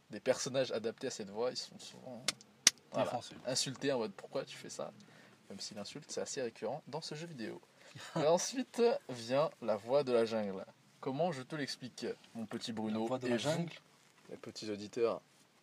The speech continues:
Speaker 1: Attends, est-ce que ça marche le micro ? Ouais, ouais, ouais, ok. La jungle, qu'est-ce que c'est ?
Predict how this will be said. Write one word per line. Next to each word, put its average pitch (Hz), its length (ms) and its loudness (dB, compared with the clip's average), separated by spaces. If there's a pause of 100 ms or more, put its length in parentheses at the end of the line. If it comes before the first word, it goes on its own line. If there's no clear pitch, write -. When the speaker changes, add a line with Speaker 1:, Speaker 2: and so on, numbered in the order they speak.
(420)
Speaker 1:
Attends, - 160 -10 (120)
est-ce - 100 -10
que - 100 -18
ça 82 140 -6
marche - 260 -8
le - 60 -14
micro ? - 240 -16 (140)
Ouais, - 100 -8 (140)
ouais, - 140 -10
ouais, - 160 -12 (260)
ok. - 200 -14 (680)
La 123 120 6
jungle, 156 460 4
qu'est-ce - 180 -2
que 165 120 0
c'est ? 165 280 0